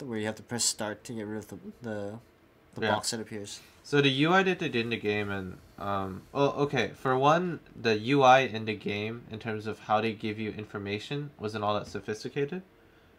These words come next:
Speaker 2: right?
Speaker 1: Yeah.
Speaker 2: So most of the information they give you in terms of the,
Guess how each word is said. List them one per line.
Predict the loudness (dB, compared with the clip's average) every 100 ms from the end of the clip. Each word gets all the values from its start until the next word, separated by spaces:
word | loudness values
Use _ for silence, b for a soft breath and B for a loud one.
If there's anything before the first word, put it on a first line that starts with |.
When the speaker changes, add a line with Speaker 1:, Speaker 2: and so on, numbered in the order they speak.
| b -2
Speaker 2:
right? | 0
Speaker 1:
Yeah. | 0 -6 _ b b b
Speaker 2:
So | 4 8 8 6
most | 2 2 2
of |
the | -2
information | -2 -2 -2 -2 -4
they | -2
give | -2 -2
you | 0 0 0 -2
in | -6
terms | -8 -8 -6
of | -4
the, | -2 -2